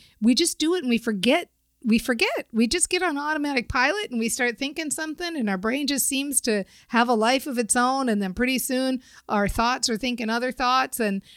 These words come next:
we're down some bunny trail and we wake up an hour later and go, "What was that all about that I was just obsessing about?"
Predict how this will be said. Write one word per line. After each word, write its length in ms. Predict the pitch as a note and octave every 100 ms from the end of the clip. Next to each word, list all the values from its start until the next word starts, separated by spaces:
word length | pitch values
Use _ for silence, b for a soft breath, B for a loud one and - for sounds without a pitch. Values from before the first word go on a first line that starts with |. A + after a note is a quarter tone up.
| B
we're 160 | G#3 A3
down 360 | G#3+ A#3 C4
some 200 | B3+ B3+
bunny 280 | A#3+ B3 C4+
trail 460 | A#3+ C4 C4 C4 C4
and 340 | A3+ G#3+ G#3
we 160 | G3 F#3+
wake 340 | F#3+ A#3 C4
up 140 | C4 A#3+
an 100 | A#3
hour 180 | A#3
later 300 | A3 A3+ A#3+
and 160 | A3 G3+
go, 180 | G#3 G3
"What 380 | G3+ A#3+ D#4+ D4+
was 200 | A#3 A3+
that 220 | C4+ C#4
all 200 | G#3+ G3+
about 300 | F#3+ F#3 G#3
that 120 | G3+
I 80 | G3
was 160 | F#3
just 300 | - G3 -
obsessing 500 | F#3+ - F#3 F#3 F3+
about?" 320 | F#3 G3 G3